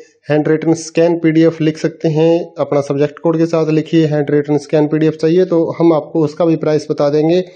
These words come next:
और आपको WhatsApp पर ही पीडीएफ़ फाइल भेज देंगे, जिसके आगे आप अपना फ्रंट पेज अटैच करके ऑनलाइन सबमिट कर सकते हैं। चाहे उनकी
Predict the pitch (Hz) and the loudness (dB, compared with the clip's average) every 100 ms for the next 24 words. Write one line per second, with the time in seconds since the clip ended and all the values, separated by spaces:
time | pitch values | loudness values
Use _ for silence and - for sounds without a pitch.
0 | - - - _ - 151 170 - - _ | -20 -20 -20 _ -4 -2 -2 -8 -20 _
1 | _ _ 156 151 - 170 175 - - - | _ _ -6 -6 -2 0 0 -6 -20 -20
2 | - - 151 151 160 165 170 - - 170 | -20 -6 -4 -2 -2 -2 -2 -4 -6 -4
3 | 180 160 160 165 156 151 175 - _ _ | -2 0 0 0 0 -2 -2 -8 _ _
4 | _ 147 139 135 143 139 135 135 143 - | _ -8 -8 -4 -2 0 0 -2 -6 -10
5 | - 175 156 160 156 151 156 151 147 143 | -2 -2 0 0 0 0 -2 0 0 0
6 | 156 156 160 160 151 151 147 160 160 156 | 0 -2 0 0 0 -2 -2 -2 -2 -4
7 | - 151 151 151 _ _ _ _ 151 165 | -4 -2 -2 -4 _ _ _ _ 0 2
8 | 165 170 175 185 - - 156 160 156 151 | 2 2 2 -2 -10 -4 0 0 0 -2
9 | 131 143 - 147 156 165 165 - - 143 | -4 -6 -4 -2 2 0 0 -10 -4 0
10 | 143 147 147 143 139 | 2 2 2 0 -2